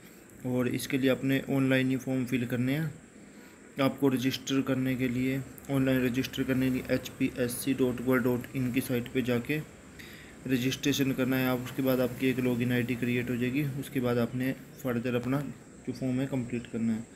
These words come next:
इसमें music की ये post है, पीजीटी music। तो इसमें जो आपके application form है वो अट्ठाईस जून दो हज़ार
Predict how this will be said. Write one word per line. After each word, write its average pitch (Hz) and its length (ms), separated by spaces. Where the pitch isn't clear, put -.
इसमें 139 380
music 147 560
की 151 200
ये 147 80
post 131 320
है, 147 180
पीजीटी 143 560
music। 139 580
तो 135 160
इसमें 143 680
जो 135 120
आपके 135 200
application 135 460
form 135 260
है 135 60
वो 139 100
अट्ठाईस 131 440
जून 131 260
दो 127 140
हज़ार 127 180